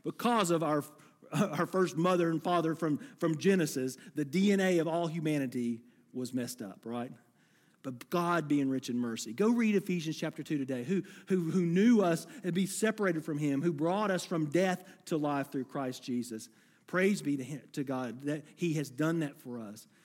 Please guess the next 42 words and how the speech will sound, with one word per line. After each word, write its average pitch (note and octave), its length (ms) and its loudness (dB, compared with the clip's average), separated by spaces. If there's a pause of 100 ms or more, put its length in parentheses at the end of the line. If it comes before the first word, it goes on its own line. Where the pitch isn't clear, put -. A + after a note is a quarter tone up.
(180)
Never A3 360 2
take G3+ 400 -4
for D#3+ 120 -10
granted B2 420 -4
your A#2+ 220 -4
salvation. G2+ 640 -12 (180)
Never A#3 400 2
think E3 440 0
that C#3+ 180 -2 (200)
you, D3 260 -8
that E3 180 -4
God E3+ 260 -2
saved E3 340 -4
you D3+ 140 -4
because C#3 340 -6
you C3 100 -4
were B2+ 120 -4
that B2 180 -4
awesome, A2 460 -10
because B2+ 320 -6
you A#2 100 -2
weren't. A2 300 -6 (300)
You F#3+ 320 6
are F3 120 2 (120)
only F3 200 2
awesome D#3 440 0
because C#3 300 -4 (100)
you D#3 140 -4
serve C#3+ 280 -2
an B2+ 60 -6
awesome B2 400 -8
God. A#2 260 -6 (220)
And E3 180 2
really, G3 300 6
if D#3+ 140 0
you're E3 160 2
honest F#3 280 -2
with F#3 80 -4
yourself, F#3 380 -2 (260)
you'll D3+ 140 0
go, C#3+ 200 2
Ah, C#4+ 640 2